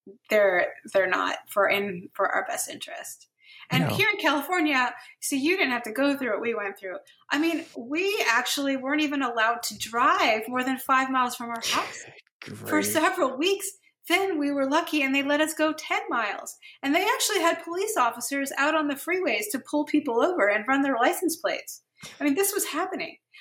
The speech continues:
Speaker 1: I live by the beach. They
Speaker 2: Incredible.
Speaker 1: closed the beaches down and they would, they closed the parking lots. I was actually allowed to go to the beach as a resident because they, what they were doing is they were running license plates, people parking in the neighborhoods. And if your license plate wasn't in our town,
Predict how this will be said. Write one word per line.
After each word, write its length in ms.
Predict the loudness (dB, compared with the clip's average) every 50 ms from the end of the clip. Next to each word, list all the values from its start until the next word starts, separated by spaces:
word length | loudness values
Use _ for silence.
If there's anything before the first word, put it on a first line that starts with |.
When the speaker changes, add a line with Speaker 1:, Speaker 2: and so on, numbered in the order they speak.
| -18 -6 0
Speaker 1:
I 120 | 2 4
live 140 | 4 4 4
by 140 | 4 2 2
the 100 | 2 0
beach. 300 | 0 2 2 2 2 2
They 140 | 2 -2 0
Speaker 2:
Incredible. 100 | -2 0
Speaker 1:
closed 240 | 0 0 0 0 -2
the 80 | -4 -6 -6
beaches 360 | -6 -6 -4 -4 -4 -4 0
down 360 | 2 2 2 4 2 0 -2 -4 -8 -14 -20 -20 -20 _ -4
and 320 | -2 0 0 0 -2 -4 -8 -16 _ _ _ -4
they 140 | -2 -2 0
would, 280 | 2 0 0 0 0
they 120 | -2 -4 -4
closed 300 | -2 -2 0 0 0 -2
the 60 | -4
parking 400 | -2 0 0 0 0 0 -4 -2
lots. 380 | 0 0 0 0 -2 -4 -10 -10 -2 2
I 180 | 4 4 4
was 140 | 4 4 4
actually 320 | 2 2 0 -2 -4 -4 -2
allowed 260 | 0 2 2 2 2
to 80 | 0 0
go 140 | 2 2 2
to 80 | 2 0
the 100 | -2 0
beach 220 | 0 0 0 0
as 160 | -2 -2 -2
a 80 | -4 -2
resident 420 | -2 -2 0 0 0 0 0 -2 -2 -6 -12 -20 -20 -18 -6
because 420 | -6 -2 0 2 2 2 2 2 0
they, 80 | 0
what 140 | 0 0 2
they 100 | 2 2
were 120 | 2 2 2
doing 260 | 2 2 4 4 2
is 100 | 2 2
they 120 | 2 2
were 120 | 2 0 0
running 340 | 2 0 0 0 0 -2 0
license 360 | 0 2 2 2 0 -2 -2
plates, 400 | -2 -2 -4 -2 -2 -4 -8 -10 -10
people 280 | -10 -12 -10 -10 -12 -10 -2
parking 280 | -2 -2 -2 -2 -6 -6
in 80 | -6 -4
the 60 | -2
neighborhoods. 580 | -2 -2 -2 -2 -2 -2 0 -2 -2 -2 -6 -14 -16 -20 -20 -10 -4
And 100 | 0 0
if 80 | 0 0
your 140 | 0 0 2
license 340 | 2 2 2 2 0 0 2
plate 220 | 0 0 0 2
wasn't 340 | 0 0 2 2 -2 -2 -2
in 180 | -2 -2 0 2
our 140 | 2 0 0 0
town, 420 | 0 0 0 2 0 0 -2 -2